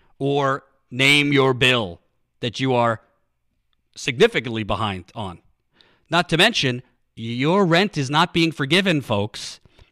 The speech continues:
Your mortgages are not being forgiven, folks.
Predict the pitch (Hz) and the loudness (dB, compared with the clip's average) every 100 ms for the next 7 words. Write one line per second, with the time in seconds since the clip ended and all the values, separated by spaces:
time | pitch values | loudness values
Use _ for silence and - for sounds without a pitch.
0 | - 120 156 220 170 127 110 110 139 170 | -10 0 2 2 0 -4 -6 -4 -4 0
1 | 175 170 147 131 190 190 131 110 95 - | 0 -2 -2 0 0 0 -2 -6 -8 -10
2 | - | -18